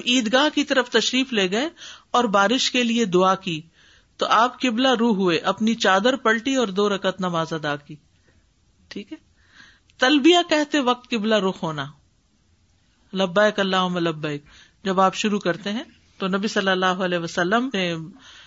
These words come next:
جب ذوالحلیفہ سے عمرہ کیا تو آپ سواری پہ سوار ہوئے، جب وہ سیدھی کھڑی ہوئی تو اسے قبلہ رو کیا اور تلبیہ کہا۔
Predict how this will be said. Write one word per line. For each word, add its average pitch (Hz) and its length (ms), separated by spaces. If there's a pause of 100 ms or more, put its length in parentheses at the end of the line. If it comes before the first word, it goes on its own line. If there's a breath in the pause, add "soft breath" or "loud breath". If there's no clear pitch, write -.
(180 loud breath)
جب 196 160
ذوالحلیفہ 208 680
سے 240 280 (240)
عمرہ 202 280
کیا 208 300 (720 soft breath)
تو 175 380 (320)
آپ 175 220
سواری 196 440
پہ 226 140
سوار 190 380
ہوئے، 214 240 (140)
جب 202 200
وہ 208 40
سیدھی 277 340
کھڑی 247 320
ہوئی 269 220 (340 soft breath)
تو 226 100
اسے 240 180
قبلہ 240 320
رو 311 220
کیا 320 380
اور 214 180
تلبیہ 180 460 (100)
کہا۔ 151 220